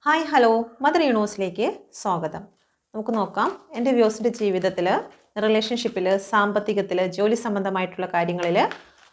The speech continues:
ഒരു മാറ്റം ഉണ്ടാകുമോ, ഇപ്പോൾ ഫേസ് ചെയ്യുന്നതായിട്ടുള്ള മോശമായ സിറ്റുവേഷനിൽ നിന്നും ഒരു മാറ്റം ഉണ്ടാകുമോ എന്നാണ് നോക്കുന്നത്. ഓക്കെ, ഇപ്പോൾ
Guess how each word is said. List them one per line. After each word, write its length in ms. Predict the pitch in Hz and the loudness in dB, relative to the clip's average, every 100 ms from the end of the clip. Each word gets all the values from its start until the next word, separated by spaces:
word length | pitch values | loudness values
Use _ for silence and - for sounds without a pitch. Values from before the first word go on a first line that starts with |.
| - - _ 302 | -20 -20 _ -2
ഒരു 100 | 311 285 | 4 6
മാറ്റം 360 | 269 269 294 254 | 6 4 0 2
ഉണ്ടാകുമോ, 480 | 208 202 185 190 160 - - _ 208 | 4 4 4 0 -2 -4 -16 _ -8
ഇപ്പോൾ 200 | 214 269 269 | 0 0 2
ഫേസ് 320 | 247 233 233 | 0 0 2
ചെയ്യുന്നതായിട്ടുള്ള 680 | 247 220 220 214 202 202 196 233 - 214 | 2 2 2 2 2 2 4 4 2 -2
മോശമായ 440 | 208 208 214 208 247 | -2 -2 -2 0 -2
സിറ്റുവേഷനിൽ 420 | 262 185 214 220 214 | -2 0 0 2 2
നിന്നും 240 | 202 190 494 539 262 | 2 0 -2 -2 -2
ഒരു 100 | 269 285 | 0 2
മാറ്റം 360 | 233 233 262 233 | 2 0 -2 0
ഉണ്ടാകുമോ 360 | 190 180 185 185 | 2 2 2 -2
എന്നാണ് 260 | 185 170 440 - - | -2 -2 -4 -6 -10
നോക്കുന്നത്. 420 | 170 - 147 - - - - | -10 -10 -8 -4 -4 -6 -12
ഓക്കെ, 160 | 196 320 - _ _ - - _ _ _ _ - - - _ _ _ _ _ 262 | -10 -10 -10 _ _ -18 -18 _ _ _ _ -20 -20 -20 _ _ _ _ _ -6
ഇപ്പോൾ 220 | 269 320 | 0 4